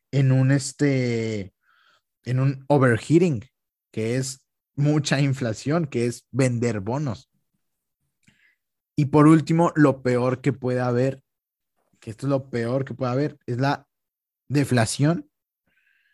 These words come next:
que es poca inflación y poco crecimiento del pib. En la deflación, lo que se recomienda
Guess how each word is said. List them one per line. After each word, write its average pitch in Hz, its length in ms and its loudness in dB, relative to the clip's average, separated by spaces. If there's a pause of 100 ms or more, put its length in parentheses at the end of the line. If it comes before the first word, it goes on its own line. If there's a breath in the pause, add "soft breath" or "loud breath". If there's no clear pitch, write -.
(320)
que 135 220 0
es 143 160 -6 (440)
poca 165 280 0
inflación 156 680 -4 (1600)
y 143 120 -2
poco 143 380 -2
crecimiento 139 920 -4 (1160)
del 117 240 -4
pib. 107 300 -8 (1500)
En 156 140 6
la 156 100 6
deflación, 147 760 2 (220)
lo 135 200 0
que 135 120 0
se 135 120 -2
recomienda 131 760 -4